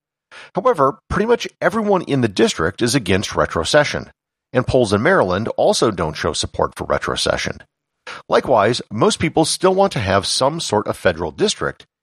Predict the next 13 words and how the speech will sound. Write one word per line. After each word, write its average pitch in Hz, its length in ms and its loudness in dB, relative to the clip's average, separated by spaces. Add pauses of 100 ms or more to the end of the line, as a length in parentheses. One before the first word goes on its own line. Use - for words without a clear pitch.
(140)
even 180 220 -2
if 208 100 0
it 175 80 2
doesn't 113 320 -2
have 87 200 0
the 98 80 -6
exact 135 360 -2
same 123 240 0
boundaries 69 480 -4
as 67 180 -8
the - 80 -16
current 95 340 0
one. 57 240 -10